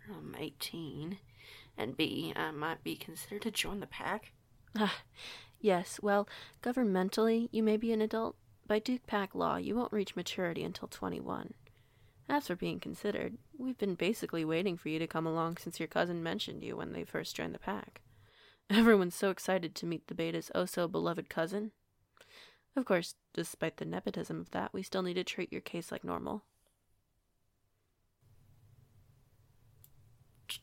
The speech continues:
Speaker 1: Chuck talked about me?
Speaker 2: <laughs> Yes. I swear, you were all they thought about for a while. Regardless,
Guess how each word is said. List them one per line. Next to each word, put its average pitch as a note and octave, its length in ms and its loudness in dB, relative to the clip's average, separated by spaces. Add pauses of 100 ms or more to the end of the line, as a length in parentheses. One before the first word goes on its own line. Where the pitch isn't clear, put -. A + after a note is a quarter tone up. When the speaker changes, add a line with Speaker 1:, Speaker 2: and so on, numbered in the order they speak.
(120)
Speaker 1:
Chuck F3+ 240 -2 (220)
talked E3 300 -8
about C4 180 -2
me? F4 240 -4 (500)
Speaker 2:
<laughs> A#3 280 8 (760)
Yes. F#3+ 640 4 (460)
I F#3+ 100 -6
swear, - 400 6
you F3+ 220 2
were G3 180 6
all F3+ 140 4
they F#3 100 0
thought F#3+ 240 2
about - 240 0
for - 140 -4
a - 80 -2
while. E2 340 -2 (640)
Regardless, E3+ 680 6